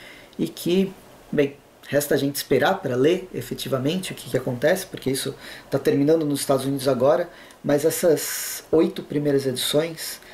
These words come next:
elas servem como um prelúdio, como um primeiro grande arco de introdução pra essa nova fase, que é uma na-,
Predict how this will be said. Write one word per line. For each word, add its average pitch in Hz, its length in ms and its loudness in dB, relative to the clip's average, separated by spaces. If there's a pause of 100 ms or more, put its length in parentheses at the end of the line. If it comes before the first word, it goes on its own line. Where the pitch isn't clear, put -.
(240)
elas 139 260 4
servem 151 460 2
como 156 280 -2 (220)
um 160 320 -4
prelúdio, 160 580 2 (280)
como 156 220 0
um 160 60 -2
primeiro 175 680 4
grande 170 540 2
arco 147 500 0 (340)
de 127 160 0
introdução 151 760 2 (400)
pra 139 120 4
essa 147 280 2
nova 143 400 4
fase, 131 500 -4 (360)
que - 80 0
é 139 40 6
uma 143 140 0
na-, 135 220 -2